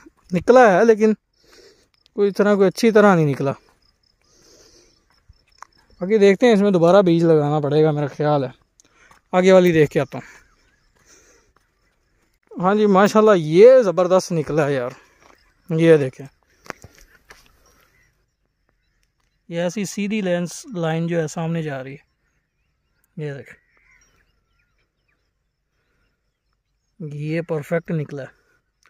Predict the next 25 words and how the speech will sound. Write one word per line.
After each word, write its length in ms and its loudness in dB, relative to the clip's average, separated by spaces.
ये 240 2
जो 120 -2
वैरायटी 380 2
है, 260 4
ये 600 4
नायाब 800 2
अठहत्तर 420 -4
कहते 300 -6
हैं 140 -2
इसे। 200 -10
और 120 -6
जो 100 4
दूसरा 340 4
है 180 0
वहाँ 240 2
जो 100 6
मैंने 160 4
लगाया, 340 2
उसका 460 2
नाम 340 0
है 180 0
जी 140 -2
एस 160 2
एस 380 2
बत्तीस। 520 -4